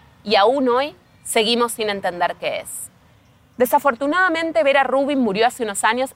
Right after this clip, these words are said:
en mi opinión, sin recibir su merecido reconocimiento.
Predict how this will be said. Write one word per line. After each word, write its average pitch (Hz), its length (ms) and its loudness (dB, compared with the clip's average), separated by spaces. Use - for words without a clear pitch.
en 262 180 6
mi 285 80 4
opinión, 302 460 -2
sin 320 280 0
recibir 254 380 0
su 247 140 -4
merecido 208 480 0
reconocimiento. 165 960 -8